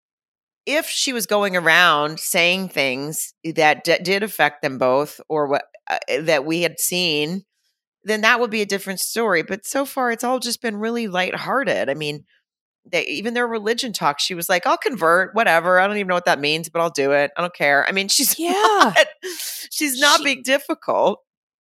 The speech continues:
Speaker 2: she doesn't seem like somebody who's gonna be a real problem with anything he wants. That's why I think that little, you know, uh, I guess out of the camera scene when he said that,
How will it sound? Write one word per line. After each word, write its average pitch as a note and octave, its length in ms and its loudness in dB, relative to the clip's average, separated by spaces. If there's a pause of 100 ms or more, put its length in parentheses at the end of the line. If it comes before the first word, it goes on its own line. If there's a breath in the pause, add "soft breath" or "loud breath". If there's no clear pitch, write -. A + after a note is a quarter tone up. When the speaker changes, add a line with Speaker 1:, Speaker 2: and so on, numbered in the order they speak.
(360)
Speaker 2:
she - 240 -2
doesn't A#3 640 0
seem G#3 520 0
like D3+ 260 -6
somebody E3+ 640 -4
who's C#3 360 -10
gonna D3 280 -6
be C#3+ 460 -10
a D#3+ 160 -4
real D#3+ 340 -2 (360)
problem F3 720 0
with D#3 180 0
anything F#3 500 -2
he D#3+ 160 -8
wants. E3+ 400 -2 (360 loud breath)
That's C4+ 300 -4
why F#4+ 200 0
I G3+ 100 2
think F3 300 -6
that C#3+ 260 -4 (100)
little, D3+ 520 -2 (460)
you F3+ 160 -4
know, D#3 340 -4 (920)
uh, - 80 -8 (120)
I F3+ 120 -4
guess D#3+ 400 -2
out D#3+ 200 0
of D#3 120 -4
the D3+ 80 -2
camera D#3 560 -4
scene D#3 540 -4
when D3 120 -2
he D#3+ 160 -10
said C#3+ 420 -4
that, F3+ 360 -2